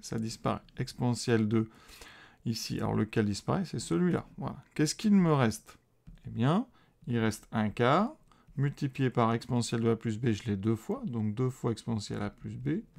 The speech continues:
moins deux fois exponentielle moins A moins B. Et donc, en simplifiant par deux,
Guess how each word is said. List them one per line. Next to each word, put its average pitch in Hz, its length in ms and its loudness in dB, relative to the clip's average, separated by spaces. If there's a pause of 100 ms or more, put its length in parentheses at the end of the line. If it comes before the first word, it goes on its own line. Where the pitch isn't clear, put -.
(1160)
moins 135 600 2 (180)
deux 127 340 6
fois 147 520 2 (420)
exponentielle 120 540 -2
moins 117 360 4
A 175 80 0
moins 147 240 2
B. 101 120 -2 (1300)
Et 117 100 0
donc, 107 260 0
en 113 80 -2
simplifiant 107 540 -4
par 95 240 -6
deux, 160 200 -2